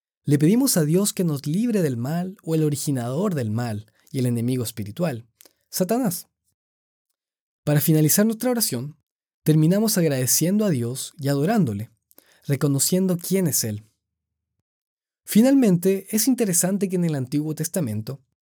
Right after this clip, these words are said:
el incienso se consideraba un tipo de oración, ya que el olor era grato para Dios.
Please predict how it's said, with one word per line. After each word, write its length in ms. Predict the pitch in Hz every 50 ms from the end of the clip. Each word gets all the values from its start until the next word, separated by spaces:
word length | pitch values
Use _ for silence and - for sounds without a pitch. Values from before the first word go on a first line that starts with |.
| _ _ _ _ _ _ _ _
el 140 | - 147 160
incienso 440 | 180 180 170 - - 262 277 262 -
se 140 | - - 247
consideraba 680 | - 214 175 - - 170 151 147 165 180 190 190 185
un 140 | 170 160 147
tipo 280 | 139 - 208 190 190 185
de 40 | 170
oración, 500 | 135 113 - - 208 196 170 123 - _ _ _ _ _ _ _ _ _ _ _ _ _ _ _
ya 160 | - 165 208
que 100 | 202 233
el 60 | 220
olor 300 | 196 180 165 175 196 208
era 180 | 208 190 165 139
grato 320 | 135 139 160 180 170 160
para 200 | 120 123 117 104
Dios. 380 | 107 110 107 107 - - - -